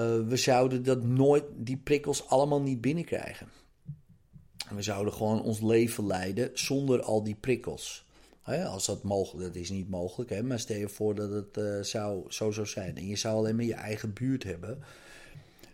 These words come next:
Ja, ik heb nog nooit bij mij een vechtpartij in de buurt gezien. Eh, weet je wel, of een moord, of, eh, of, of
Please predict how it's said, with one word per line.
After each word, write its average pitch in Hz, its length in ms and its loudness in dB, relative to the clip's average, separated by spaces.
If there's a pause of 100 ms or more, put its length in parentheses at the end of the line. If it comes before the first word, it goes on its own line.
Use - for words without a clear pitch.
(680)
Ja, 113 420 -6 (1200)
ik 151 240 -6
heb 104 160 -8
nog 107 140 0
nooit 107 300 0
bij 110 100 0
mij 110 240 0
een 110 80 -2
vechtpartij 156 600 -4
in 101 80 -4
de 98 80 -6
buurt 90 260 -6
gezien. 90 460 -8 (420)
Eh, 95 540 -2
weet 95 200 -6
je 107 60 -4
wel, 113 160 -2
of 123 240 -6
een 107 140 0
moord, 127 440 2
of, - 400 -6
eh, 104 400 2
of, - 360 -10
of - 380 -8